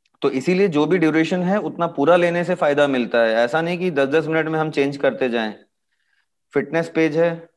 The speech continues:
वेट, मसल, सर्कुलेशन, परफॉर्मेंस, स्ट्रेंथ, स्टेमिना, रीजनरेशन।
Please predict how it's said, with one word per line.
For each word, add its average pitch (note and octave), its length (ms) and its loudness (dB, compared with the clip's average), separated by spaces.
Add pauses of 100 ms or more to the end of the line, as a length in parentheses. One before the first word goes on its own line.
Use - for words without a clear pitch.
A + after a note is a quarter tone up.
(200)
वेट, C#3+ 300 2
मसल, C#3+ 320 0
सर्कुलेशन, D3 760 0
परफॉर्मेंस, C#3 600 0
स्ट्रेंथ, C#3+ 380 -2
स्टेमिना, C#3+ 800 -2
रीजनरेशन। C#3+ 760 -2